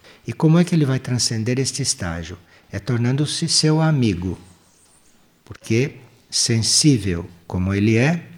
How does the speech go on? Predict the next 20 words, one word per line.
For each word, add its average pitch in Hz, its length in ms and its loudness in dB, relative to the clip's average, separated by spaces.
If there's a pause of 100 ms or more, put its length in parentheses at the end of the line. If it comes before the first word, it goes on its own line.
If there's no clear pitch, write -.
(120)
e 113 60 -2
adaptável 107 1000 -2
como 90 300 -4
ele 107 200 2
é, 165 280 0 (480)
ele 117 260 0
pode 151 480 0
se - 160 0
adaptar 143 920 -2 (220)
a 107 100 -4
conviver 135 880 2
com 120 200 -4
o 107 40 0
ser 104 280 -2
humano 117 540 2 (340)
tanto 202 300 2
quanto 170 340 2
ele 175 140 2
convive 170 920 0 (260)
com 160 340 0